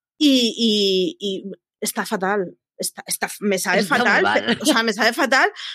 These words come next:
Speaker 1: porque desde luego, o sea, bueno, porque tiene otras cosas que demuestra que, que el tipo sabe actuar, porque es que si no, eh, esto no hay quien le contrate después de esto.
Speaker 2: Para mí es, para mí es muy intensito, es muy
Speaker 1: Sí.
Speaker 2: intensito y fue de, de esas temporadas que a mí me cargaron de The Shield, fue,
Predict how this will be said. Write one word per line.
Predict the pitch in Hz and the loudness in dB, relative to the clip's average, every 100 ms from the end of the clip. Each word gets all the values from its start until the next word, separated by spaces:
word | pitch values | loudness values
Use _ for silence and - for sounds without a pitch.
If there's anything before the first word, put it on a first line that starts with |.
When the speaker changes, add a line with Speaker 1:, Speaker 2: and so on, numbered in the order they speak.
| - | -2
Speaker 1:
porque | 240 226 220 | 2 4 4
desde | 214 208 | 4 4
luego, | 214 226 - | 6 6 4
o | - 220 | 2 -2
sea, | 226 190 175 - | 0 2 0 -4
bueno, | 196 247 | -2 0
porque | 226 190 | 0 0
tiene | 196 214 | 2 2
otras | 240 226 | 0 -2
cosas | 240 240 262 | -2 -2 0
que | 269 | 0
demuestra | 220 196 240 240 | 2 0 0 0
que, | 247 208 | 0 0
que | 214 196 | 0 0
el | 180 170 | 0 -6
tipo | 185 196 220 | -4 0 0
sabe | 240 - - 240 226 | 0 -6 -2 2 2
actuar, | 208 190 185 285 | 2 2 2 2
porque | 208 190 | -4 -6
es | 185 | -8
que | 196 | -10
si | - 170 | -10 -8
no, | 170 202 233 - | -4 -4 -6 -8
eh, | 180 165 160 151 147 - _ | -6 -4 -6 -6 -8 -12 _
esto | - 160 | -14 -10
no | 165 175 | -4 -2
hay | 185 185 | -2 0
quien | 196 | -2
le | 180 | -2
contrate | 160 165 180 202 | -4 -6 -4 -4
después | 165 170 135 | -4 -8 -8
de | |
esto. | 190 - 180 | -10 -10 -2
Speaker 2:
Para | 220 208 | 0 0
mí | 262 | 0
es, | 262 - | -2 -4
para | 190 190 | -4 -4
mí | 220 | -6
es | 247 | -8
muy | 185 175 | -12 -12
intensito, | 151 127 123 113 - - _ - | -12 -14 -14 -18 -16 -18 _ -16
es | 143 | -14
muy | 170 | -4
Speaker 1:
Sí. | 185 | -4
Speaker 2:
intensito | 160 147 160 180 | -4 -8 -8 -8
y | 165 | -8
fue | 170 156 139 | -4 -4 -6
de, | - 131 | -12 -20
de | 123 131 - 131 107 | -20 -20 -16 -16 -12
esas | - 170 151 | -12 -10 -10
temporadas | - 160 143 151 156 | -10 -8 -4 -4 -4
que | 147 | -8
a | |
mí | 147 | -8
me | 143 | -8
cargaron | 135 135 135 139 | -8 -6 -8 -8
de | |
The | 120 | -8
Shield, | 127 151 151 | -10 -14 -14
fue, | 147 | -10